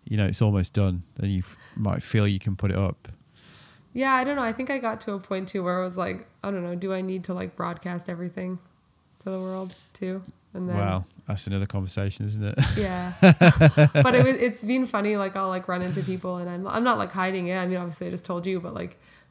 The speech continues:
Speaker 2: um, I'll, like, run into people and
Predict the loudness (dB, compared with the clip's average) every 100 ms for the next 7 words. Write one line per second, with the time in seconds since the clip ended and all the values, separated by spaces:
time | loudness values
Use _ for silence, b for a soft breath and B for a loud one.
0 | b -10 -8 -8 -8 -10 -12 _ _ _
1 | _ _ _ _ _ -2 2 4 2 0
2 | -2 -4 -4 -4 -4 -4 -6 -10 _ -8
3 | -6 -6